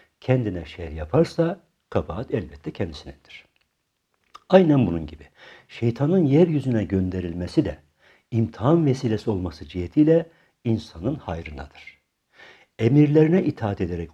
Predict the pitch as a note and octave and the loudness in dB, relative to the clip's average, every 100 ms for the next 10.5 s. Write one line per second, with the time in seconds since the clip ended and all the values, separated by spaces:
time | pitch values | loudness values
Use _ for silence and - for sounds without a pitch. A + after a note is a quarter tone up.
0 | - A2+ D3+ - F#2+ E2 E2+ D2+ - B2 | -2 0 2 0 -4 -6 -12 -14 -4 2
1 | C#3+ A2 - F#2 B2+ - - _ _ _ | 4 2 0 -6 -4 -6 -12 _ _ _
2 | - B2 G#2 - - G2 G3+ - - _ | 0 2 2 -2 -2 2 2 -2 -12 _
3 | _ - - C#3+ C3+ D3+ D3 F#3 E3 A2 | _ -8 0 2 4 4 4 4 4 2
4 | F2+ - - D#2+ - - D#3 - F2 D#2 | -4 -8 -18 -18 -8 -6 -4 -4 -4 -6
5 | D2+ C3+ C#3 D3 G2+ - - - _ _ | -2 0 0 -2 -2 -6 -20 -20 _ _
6 | _ _ _ _ _ _ G2 D#2+ G#2 - | _ _ _ _ _ _ -10 -8 -10 -12
7 | _ _ _ _ _ - F#2 - F#2+ G2 | _ _ _ _ _ -10 -10 -8 -4 -4
8 | F2+ F#2+ F2+ F2 E2+ E2+ - F2 D2+ A2+ | -4 -6 -6 -8 -12 -14 -10 -10 -6 -8
9 | F#3 F#3 - _ _ _ _ - G#2 G2 | -8 -12 -14 _ _ _ _ -8 -8 -2
10 | A#2+ C3 C#3 G2+ | -2 0 0 -2